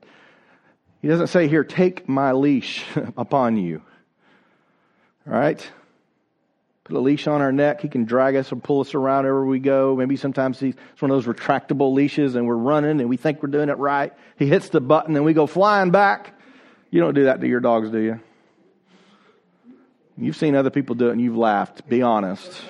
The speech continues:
You, be honest, even if you love animals.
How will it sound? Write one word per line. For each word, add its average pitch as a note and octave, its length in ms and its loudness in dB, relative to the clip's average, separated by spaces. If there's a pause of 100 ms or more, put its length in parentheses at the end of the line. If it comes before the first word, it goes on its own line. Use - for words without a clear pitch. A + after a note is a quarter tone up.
(100)
You, A#2+ 160 -2
be B2+ 280 0
honest, C#3 480 2 (600)
even B2+ 240 -2
if - 120 -8
you B2 140 -2
love A2 320 0 (260)
animals. F#2+ 400 -8